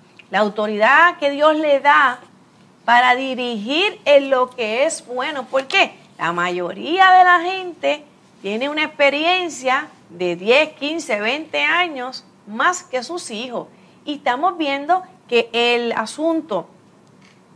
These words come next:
que se ha propagado en nuestro país y en el mundo en estos últimos años tiene que ver mucho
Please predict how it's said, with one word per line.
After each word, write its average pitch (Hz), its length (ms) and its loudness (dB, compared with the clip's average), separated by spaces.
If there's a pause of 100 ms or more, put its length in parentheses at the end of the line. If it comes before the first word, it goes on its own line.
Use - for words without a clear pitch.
(140)
que 220 200 -2
se 196 200 -4
ha 190 120 2
propagado 254 760 4 (680)
en 214 420 -2
nuestro 254 460 0
país 262 540 0
y 233 140 -2
en 226 140 -2
el 226 160 0
mundo 339 400 -2
en 226 100 -8
estos 254 300 -14
últimos 294 580 -12
años 302 600 0 (640)
tiene 220 240 -4
que 285 100 4
ver 294 180 4
mucho 320 460 0